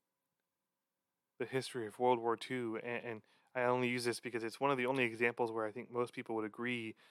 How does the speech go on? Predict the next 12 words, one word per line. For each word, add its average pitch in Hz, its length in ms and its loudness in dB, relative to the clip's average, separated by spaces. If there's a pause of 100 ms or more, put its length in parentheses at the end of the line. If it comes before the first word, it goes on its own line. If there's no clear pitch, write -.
(340)
there 120 100 4
was 110 160 2
a 110 60 0
very 131 300 2
clear 123 280 -2
right 113 340 4
and 110 200 -4
wrong 110 240 8
side 117 320 4
of 107 160 0
that 104 180 4
war, 110 460 2